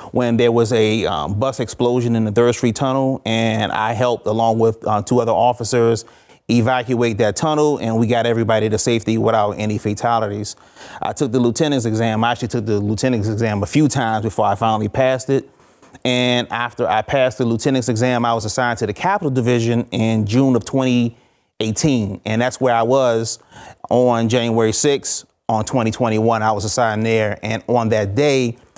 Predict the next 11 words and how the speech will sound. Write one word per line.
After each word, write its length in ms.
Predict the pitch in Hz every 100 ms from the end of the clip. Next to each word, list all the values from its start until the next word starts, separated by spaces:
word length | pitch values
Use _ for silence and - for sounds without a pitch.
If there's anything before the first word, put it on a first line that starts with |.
| -
my 160 | 107 113
assignment, 600 | 107 - 127 127 123 -
I 120 | 110
was 240 | 117 117 107
the 260 | 123 117
routine 460 | 110 131 135 143 135
operations 640 | 117 123 127 123 127 131
commander 720 | - 123 120 120 117 120 117 113 - - -
of 180 | 120
the 80 | 131
Capitol, 720 | - 127 123 123 117 113 117